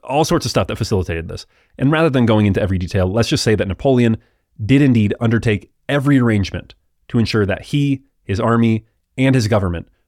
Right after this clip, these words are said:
could all move at the speed of thought.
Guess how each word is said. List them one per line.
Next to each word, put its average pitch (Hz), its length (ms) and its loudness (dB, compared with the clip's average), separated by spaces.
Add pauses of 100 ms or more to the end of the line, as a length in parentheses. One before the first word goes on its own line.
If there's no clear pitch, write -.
(100)
could - 120 -4
all 151 240 0
move 90 420 0 (480)
at 104 220 -8
the 110 60 -8
speed 87 440 -6 (180)
of 98 100 -10
thought. - 320 -4